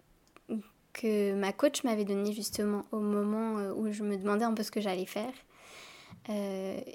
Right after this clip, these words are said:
et je lui disais que j'avais un peu, euh, envie, euh, parfois de, de tout plaquer pour recommencer quelque chose de complètement différent,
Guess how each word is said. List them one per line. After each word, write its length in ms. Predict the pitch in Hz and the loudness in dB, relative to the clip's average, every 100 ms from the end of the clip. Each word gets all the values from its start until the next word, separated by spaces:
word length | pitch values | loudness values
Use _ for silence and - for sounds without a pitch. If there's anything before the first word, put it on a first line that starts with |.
| - - | -16 -4
et 120 | 214 | -2
je 60 | 196 | 0
lui 120 | 214 | 0
disais 280 | 202 202 226 | 2 6 6
que 260 | 233 220 | 6 4
j'avais 260 | 202 202 185 | 4 2 2
un 120 | 202 | 0
peu, 200 | 196 - | -2 0
euh, 520 | 233 233 214 196 190 220 - - - - - _ _ _ _ _ - - - | 2 4 2 0 -2 -6 -12 -20 -20 -20 -20 _ _ _ _ _ -20 -14 -2
envie, 600 | 220 208 208 214 240 233 | 2 2 0 0 0 2
euh, 200 | 208 202 | 2 2
parfois 480 | 196 196 - - 226 | 2 -2 0 2 2
de, 580 | 214 202 202 190 196 240 - - | 2 0 0 -2 -2 -6 -8 -2
de 140 | 226 | 0
tout 180 | 220 262 | 2 2
plaquer 400 | 247 220 220 240 | 6 6 6 4
pour 240 | 240 - | 4 0
recommencer 440 | 208 208 196 202 220 | 0 0 -2 -2 -2
quelque 180 | 214 - | -2 0
chose 180 | 233 | 0
de 100 | 214 | 2
complètement 480 | 208 214 208 220 220 | 0 0 0 0 0
différent, 580 | 208 196 208 202 226 262 | 0 -2 0 2 2 0